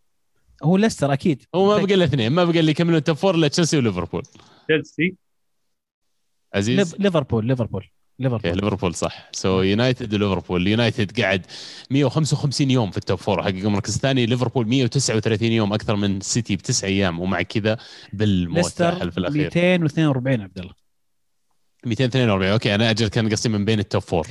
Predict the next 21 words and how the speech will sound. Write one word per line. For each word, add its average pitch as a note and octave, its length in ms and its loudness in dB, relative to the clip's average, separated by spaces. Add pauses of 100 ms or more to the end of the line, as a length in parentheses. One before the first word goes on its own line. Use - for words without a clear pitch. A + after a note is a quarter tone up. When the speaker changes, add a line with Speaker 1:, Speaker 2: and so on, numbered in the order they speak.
(180)
Speaker 2:
ال-، E2+ 220 -2
من F2 140 0
بين F#2+ 140 0
الأندية G2 220 2
المتأهلة F#2 460 0
توب F2 180 -2
فور F2 180 -2
في - 60 -10
النهاية. E2 380 -2 (560)
أم، G#2+ 380 2 (380)
الشيء F3+ 200 2
الآخر، D3+ 440 0 (300)
آه، G#2+ 220 4
حارس D#3 320 0
سيتي A#2+ 440 0
يحتفل، G#2 360 -2
اللي F#2+ 160 2
هو G2 260 2
زاك A2 260 -2
ستيفن، A#2 460 -2 (300)
بتحقيق G#2 640 -2